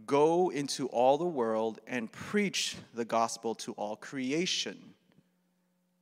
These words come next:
Whoever believes and is baptized will be saved, but whoever does not believe will be condemned."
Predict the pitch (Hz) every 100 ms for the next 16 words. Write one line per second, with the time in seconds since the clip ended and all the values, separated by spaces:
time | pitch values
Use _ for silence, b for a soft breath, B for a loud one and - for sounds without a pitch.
0 | _ _ - 160 180 180 165 151 147 139
1 | 135 123 110 117 120 - 117 107 110 101
2 | - 110 104 101 95 107 101 101 - 120
3 | 214 - 104 - 104 104 - - 127 98
4 | 139 139 190 - -